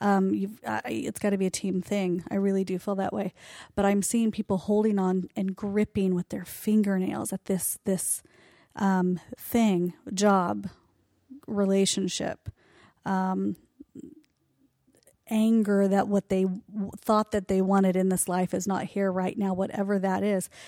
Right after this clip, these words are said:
I'm seeing, um, r-, a lot of frustration at the moment. And what they're not realizing is that they're the ones with the grip.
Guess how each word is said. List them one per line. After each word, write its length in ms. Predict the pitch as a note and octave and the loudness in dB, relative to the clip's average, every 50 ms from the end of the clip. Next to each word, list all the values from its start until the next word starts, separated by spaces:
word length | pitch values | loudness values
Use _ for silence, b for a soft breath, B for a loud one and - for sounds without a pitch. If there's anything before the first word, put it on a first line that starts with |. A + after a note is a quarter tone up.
| B B B B _ - | B B B B _ -4
I'm 180 | - G#3 G3 G3 | -2 0 0 0
seeing, 400 | F#3 - G#3 G3+ G3+ G3 G3 - - | 0 0 0 0 0 0 0 -2 -2
um, 420 | G#3 G3 F#3+ G#3 G3+ G3 G3+ - - - | -2 -2 -2 -2 -2 -2 -4 -4 -6 -6
r-, 80 | - - | -8 -6
a 100 | - G#3+ | -2 -2
lot 180 | G3 G3 F#3 F#3 | 0 2 2 0
of 80 | F#3+ - | 0 -2
frustration 640 | - F3+ E3+ - - - F#3 F3+ F3 - F#3+ F#3 | -4 -6 -6 -4 -4 -2 -2 -2 -2 -2 -4 -4
at 120 | F3+ - - | -4 -4 -2
the 40 | F#3+ | 0
moment. 460 | G3 G3 G3 G3 F#3+ F#3+ F#3 - - B B B B B B B B _ - | 2 2 2 2 2 0 0 -2 -6 B B B B B B B B _ 0
And 240 | G#3+ G#3+ G#3 G#3 - G#3+ | 2 2 2 2 2 0
what 160 | G#3 F#3+ - | 0 0 0
they're 120 | G3+ G3 G3+ | 0 2 2
not 220 | G3+ G3 - - | 2 2 0 0
realizing 640 | G3+ G3 G3+ G3+ F#3+ F3+ F3+ F3+ F3+ F#3+ F#3 F#3 | 0 0 2 2 2 0 0 0 0 -2 -2 -2
is 160 | F3+ G#3 F#3+ F3 | -2 -4 -4 -2
that 240 | - F#3+ F3 - - | -2 -2 -2 -2 -2
they're 280 | G3 F#3+ G3+ G#3+ A3 A3 | 0 2 4 4 4 4
the 140 | G3+ G#3 F#3+ | 4 4 4
ones 680 | F#3+ F#3+ G3 G3+ G#3 G3+ F#3+ F#3 F#3 F3+ F3 - - G3 | 4 4 4 4 4 2 2 2 2 0 -2 -2 -6 -10
with 520 | G3 A#3 G3+ G3 F#3+ F3+ - - - - - | -8 -4 -2 0 0 0 -2 -8 -16 -14 -12
the 260 | A3+ E3+ E3+ F#3+ F3+ | -10 -2 0 0 0
grip. 600 | F3+ F#3 F#3+ F#3 F#3+ G3 F#3 - - - _ | 0 -2 -2 0 2 2 2 0 -2 -2 _